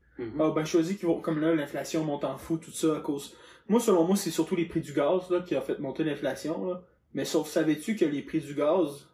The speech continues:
Speaker 2: soixante-quinze pour, ben, pas soixante-quinze, quarante pour cent du prix du gaz live, c'est juste des taxes.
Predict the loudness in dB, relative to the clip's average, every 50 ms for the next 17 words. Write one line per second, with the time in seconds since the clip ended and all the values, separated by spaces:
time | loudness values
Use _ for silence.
0 | _ _ _ _ -18 -16 -4 0 0 0 2 0 -2 0 0 -2 -2 -2 -4 -6
1 | -6 -6 -6 -2 -4 -4 -2 -4 -6 -6 -6 -8 -8 -10 -12 -12 -14 -20 -20 _
2 | _ _ 4 6 6 6 6 2 0 2 0 0 0 2 2 2 2 2 0 -4
3 | -6 -6 -4 -4 -4 -6 -4 0 2 4 4 4 4 4 2 0 -2 2 2 2
4 | 0 0 -2 -4 -4 -4 -4 -2 -2 -2 -2 -2 -4 -4 -10 -16 -20 _